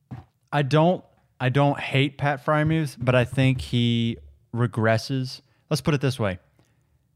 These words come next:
He scored a hundred and twenty-one half P P R fantasy points last year. I've projected him for ten points less. So, like, not a bunch. Um, and just, I still think he's league average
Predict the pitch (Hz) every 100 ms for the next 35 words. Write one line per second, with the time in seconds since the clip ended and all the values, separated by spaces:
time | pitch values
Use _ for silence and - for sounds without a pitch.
0 | _ - 147 - 156 127 147 156 156 147
1 | 135 - 139 139 139 120 123 123 123 117
2 | - 123 - - 120 120 110 - 117 113
3 | 113 - 104 95 107 98 - 110 104 101
4 | _ _ - 123 123 131 110 131 131 127
5 | 123 117 104 - 135 135 - 131 117 110
6 | 101 - - - _ _ - - 117 113
7 | 107 _ - 117 120 127 120 - 120 104
8 | 98 - - - _ _ _ _ _ _
9 | _ - 117 110 110 110 107 104 _ _
10 | _ - 139 131 151 131 - _ _ _
11 | _ _ _ - 127 - 156 151 160 151
12 | 151 131 - _ _ _ - 117 147 135
13 | 110 127 139 185 185 -